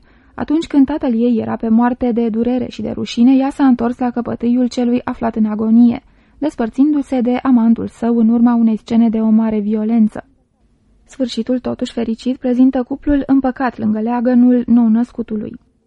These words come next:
Acest roman, fără îndoială, cel mai reușit al lui Dito și Idem, a fost urmat imediat după apariție de un altul, Astra, scris sub aceeași formă epistolară și dedicat de Elisabeta mătușii sale,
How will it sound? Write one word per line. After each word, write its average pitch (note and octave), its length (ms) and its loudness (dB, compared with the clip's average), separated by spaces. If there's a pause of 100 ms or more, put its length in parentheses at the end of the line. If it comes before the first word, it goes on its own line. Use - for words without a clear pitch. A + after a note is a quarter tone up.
(420)
Acest B3+ 320 -6
roman, A3+ 320 0
fără B3 180 -6
îndoială, A#3 540 0
cel A#3+ 220 -2
mai B3 200 2
reușit A#3 540 -4
al A3+ 240 -4
lui A3+ 200 -2
Dito A3+ 360 -6
și D#4+ 240 -10
Idem, A#3+ 400 -2
a A3+ 60 -6
fost - 260 -8
urmat C4+ 300 0
imediat B3 400 2
după B3+ 180 -6
apariție B3 720 -4
de B3+ 120 -2
un A#3+ 180 4
altul, G#3+ 500 -4
Astra, - 460 -8 (500)
scris - 300 -8
sub A3 160 -6
aceeași - 380 -8
formă B3 240 2
epistolară B3+ 640 -4
și - 260 -8
dedicat A#3 500 -6
de A3 100 -8
Elisabeta A#3+ 640 -6
mătușii A#3+ 420 0
sale, A3 420 -8